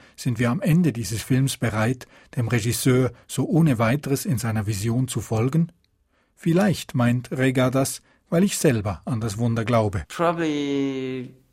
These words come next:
Speaker 2: you feel that because I believe in it, truly. Uh, not literally, but truly.
Speaker 1: Ich glaube an das Wunder, nicht wörtlich natürlich, aber wahrhaftig.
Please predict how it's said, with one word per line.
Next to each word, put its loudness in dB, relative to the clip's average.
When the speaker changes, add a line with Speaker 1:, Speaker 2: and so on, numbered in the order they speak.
Speaker 2:
you -10
feel -4
that -2
because -6
I 0
believe -4
in -6
it, -12
truly. -10
Uh, -6
not -4
literally, -4
but -12
truly. -6
Speaker 1:
Ich 2
glaube 6
an -2
das -4
Wunder, 0
nicht -2
wörtlich 2
natürlich, 2
aber 2
wahrhaftig. -4